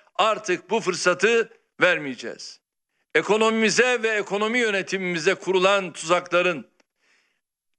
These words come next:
özellikle gerisindeki sinsi amaçların gayet iyi farkındayız. Merhum Akif'in dediği gibi seksen üç milyon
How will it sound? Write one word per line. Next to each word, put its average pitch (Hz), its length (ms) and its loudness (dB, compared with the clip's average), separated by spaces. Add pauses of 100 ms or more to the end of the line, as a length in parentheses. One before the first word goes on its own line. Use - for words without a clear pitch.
(120)
özellikle 233 840 0
gerisindeki 190 840 -2
sinsi 202 520 0
amaçların 208 800 -2 (400)
gayet 185 500 2
iyi 185 180 0
farkındayız. 135 760 -4 (560)
Merhum 196 560 2 (440)
Akif'in 185 560 -2
dediği 175 340 0
gibi 135 320 -6 (360)
seksen 165 480 -2
üç 196 200 -6
milyon 170 600 -2